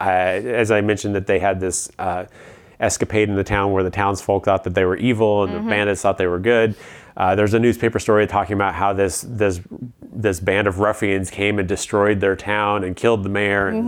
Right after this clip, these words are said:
Speaker 1: stuff
Speaker 2: Mm-hmm.
Speaker 1: like that. So, uh, it, it, it gets them invested in, in reading it because, "Oh, that's about me."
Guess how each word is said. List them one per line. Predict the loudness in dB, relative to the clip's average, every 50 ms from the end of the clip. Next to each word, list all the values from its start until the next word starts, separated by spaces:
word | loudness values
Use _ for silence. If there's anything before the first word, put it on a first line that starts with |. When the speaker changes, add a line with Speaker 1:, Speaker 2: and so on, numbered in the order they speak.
| -2 -2
Speaker 1:
stuff | -2
Speaker 2:
Mm-hmm. | -2 -2
Speaker 1:
like | -2 0 0
that. | 2 2 0 0 -4 -8 -14 -18 -18 -18 -20 -20 -20 -8
So, | 0 2 4 4 6 4 4 2 -2 -6 _ _ -8 -4
uh, | -2 -2 0 2
it, | 2
it, | 2 2 2 2 2 2 2 0 0 -2 -2
it | 0 0 0 0 -2 -8 _ -20 -20 _ _ _ _ _ _ -8 -4 0
gets | 0 0 0 2
them | 0 2 2 2
invested | 2 2 2 0 0 0 0 0
in, | 0 0 -2 -4
in | -2 -2 0 2
reading | 2 2 2 2
it | 0 0
because, | 0 0 0 0 0
"Oh, | 2 2 2 2 0
that's | 0 -2 -4 -4
about | -2 0 0 0 0
me." | 0 0 0 0 -2 -4